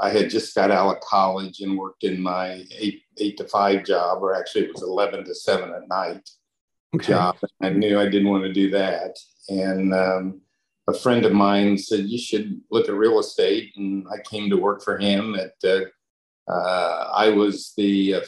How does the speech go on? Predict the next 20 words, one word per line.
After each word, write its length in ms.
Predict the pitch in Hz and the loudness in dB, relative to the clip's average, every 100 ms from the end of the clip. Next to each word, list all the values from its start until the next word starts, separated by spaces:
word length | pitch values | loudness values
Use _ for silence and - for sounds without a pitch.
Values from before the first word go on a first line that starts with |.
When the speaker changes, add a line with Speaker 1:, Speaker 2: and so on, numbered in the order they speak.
| - | -8
Speaker 1:
fifth 560 | - 123 - _ _ _ _ _ _ _ _ | -2 -2 -4 _ _ _ _ _ _ _ _
agent 500 | 117 117 101 98 95 | 0 2 0 -2 -2
to 80 | - | -6
start 420 | - - 101 98 | -8 0 2 2
at 60 | 90 | 0
Carpenter 460 | - 101 98 98 95 | 0 0 2 -2 -2
Realtors 960 | 92 87 87 - 98 - - - - _ _ - | -2 -2 -4 -8 -12 -12 -16 -16 -18 _ _ -2
Speaker 2:
Okay. 320 | 135 156 147 - 98 - - | -2 -2 -6 -8 -10 -10 -2
Speaker 1:
on 160 | 104 98 | 2 2
the 80 | 92 | 2
South 340 | 101 98 87 | 2 2 2
Side. 500 | - 85 82 - - _ _ _ _ _ - - 170 _ _ | -2 -2 -2 -6 -14 _ _ _ _ _ -20 -16 -16 _ _
So 380 | 110 101 98 98 | 0 2 2 0
I 80 | 98 | -2
basically, 1000 | 98 107 98 107 98 - 104 98 95 95 | -4 -4 -6 -8 -10 0 4 4 4 2
uh, 460 | 92 92 87 85 90 - - _ _ - | 2 0 -2 -4 -6 -12 -18 _ _ -20
started 460 | - - 101 101 | -8 -2 0 -2
selling 320 | - 104 101 95 | -4 -2 -2 -2
real 220 | 101 95 | -4 -4
estate, 540 | 98 - 92 90 - | -8 -2 -2 -2 -6